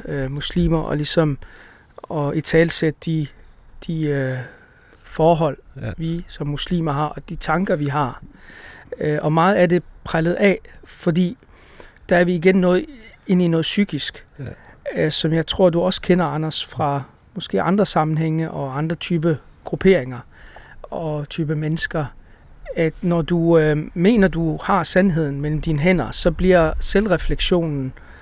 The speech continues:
Speaker 1: øh, unødvendig.
Speaker 2: Mm.
Speaker 1: Det er som om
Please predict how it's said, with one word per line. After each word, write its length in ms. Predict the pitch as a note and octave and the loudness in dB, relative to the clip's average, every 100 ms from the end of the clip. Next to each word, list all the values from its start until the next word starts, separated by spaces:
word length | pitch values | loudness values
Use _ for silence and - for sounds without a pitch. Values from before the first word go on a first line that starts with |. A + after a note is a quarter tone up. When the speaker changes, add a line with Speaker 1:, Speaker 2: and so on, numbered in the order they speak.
| - - - | -20 -18 -8
Speaker 1:
øh, 120 | C2 - | -6 0
unødvendig. 600 | E3+ E3+ F3 F#3+ C3 A2+ - | 2 4 4 4 0 -6 -4
Speaker 2:
Mm. 260 | B2+ G#2+ F2 - - - - - | -4 -2 -4 -10 -20 -20 -20 -6
Speaker 1:
Det 140 | G3 F3 | -2 0
er 40 | |
som 240 | - E3+ | 0 2
om 180 | F#3 G3 | 2 2